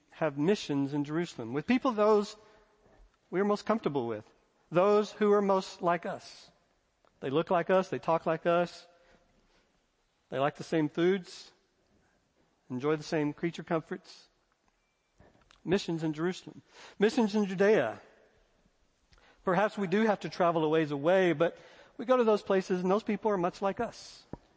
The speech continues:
They look like us. They talk like us. Use the same vocabulary.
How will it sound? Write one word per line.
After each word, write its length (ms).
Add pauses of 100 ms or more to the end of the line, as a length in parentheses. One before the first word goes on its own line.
(960)
They 80
look 200
like 200
us. 260
They 100
talk 260
like 220
us. 400 (500)
Use 180
the 80
same 220
vocabulary. 800